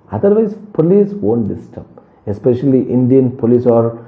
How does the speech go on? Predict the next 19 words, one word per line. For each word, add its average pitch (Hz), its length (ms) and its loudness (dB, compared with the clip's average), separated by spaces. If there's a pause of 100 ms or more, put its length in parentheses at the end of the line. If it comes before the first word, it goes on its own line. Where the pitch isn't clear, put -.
(300)
very 143 600 6
capable, 123 560 2
because 104 640 0
I 117 140 0
know 127 220 2
about 117 580 0 (220)
their 101 400 2 (420)
ability, 113 500 0
you - 680 -20
know, 123 400 -4 (400)
uh, 92 260 -6
their 92 380 2 (140)
capacity. 101 680 -2 (760)
And 78 160 -10
the 78 40 -10
police 135 800 4
and 104 280 0
the 98 80 2
army, 117 720 0